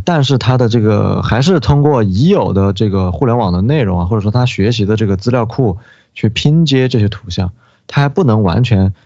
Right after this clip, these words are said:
去这个生成一个，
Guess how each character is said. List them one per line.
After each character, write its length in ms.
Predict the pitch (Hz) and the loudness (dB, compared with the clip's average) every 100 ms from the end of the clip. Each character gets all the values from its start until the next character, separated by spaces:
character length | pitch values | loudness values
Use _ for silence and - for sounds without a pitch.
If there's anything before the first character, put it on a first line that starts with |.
| _ | _
去 400 | - - 107 87 - _ _ _ - | -8 -2 0 -2 -6 _ _ _ -6
这 140 | 113 | -4
个 160 | 92 90 | -2 -2
生 240 | 117 143 | 0 0
成 220 | 135 101 | 2 2
一 80 | 98 | 2
个， 440 | 95 98 90 87 | 2 2 0 -2